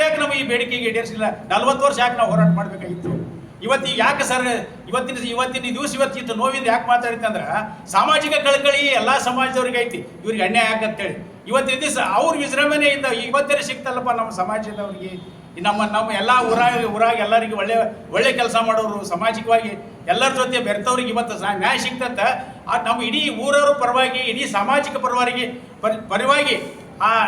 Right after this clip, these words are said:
ನಮ್ಮ, ನಮ್ಮ ಸಮಾಜದ ಜೊತೆ ಎಲ್ಲ ಲಿಂಗಾಯತ ವರ್ಗದವ್ರಿಗೆ ಇವತ್ತಿನ ದಿವಸ ನಾನು ಮುಖಾಂತರ ಅವ್ರಿಗೆ ಅಭಿನಂದನೆ ಸಲ್ಲಿಸ್ತೀನಿ. ಇವತ್ತು ನಲವತ್ತು ಐವತ್ತು ವರ್ಷ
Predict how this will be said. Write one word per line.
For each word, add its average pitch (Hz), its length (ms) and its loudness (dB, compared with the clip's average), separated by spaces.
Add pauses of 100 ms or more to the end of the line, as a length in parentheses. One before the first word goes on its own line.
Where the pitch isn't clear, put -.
(160)
ನಮ್ಮ, 233 140 2 (300)
ನಮ್ಮ 226 140 2 (120)
ಸಮಾಜದ 269 500 2
ಜೊತೆ 254 180 0 (100)
ಎಲ್ಲ 226 120 4 (100)
ಲಿಂಗಾಯತ 254 400 0
ವರ್ಗದವ್ರಿಗೆ 233 420 -2
ಇವತ್ತಿನ 226 300 0
ದಿವಸ 220 160 -2 (400)
ನಾನು 285 220 2
ಮುಖಾಂತರ 262 420 0
ಅವ್ರಿಗೆ 233 240 2
ಅಭಿನಂದನೆ 240 420 -2
ಸಲ್ಲಿಸ್ತೀನಿ. 220 360 -2 (280)
ಇವತ್ತು 269 300 2
ನಲವತ್ತು 254 380 2
ಐವತ್ತು 240 260 0
ವರ್ಷ 220 120 -4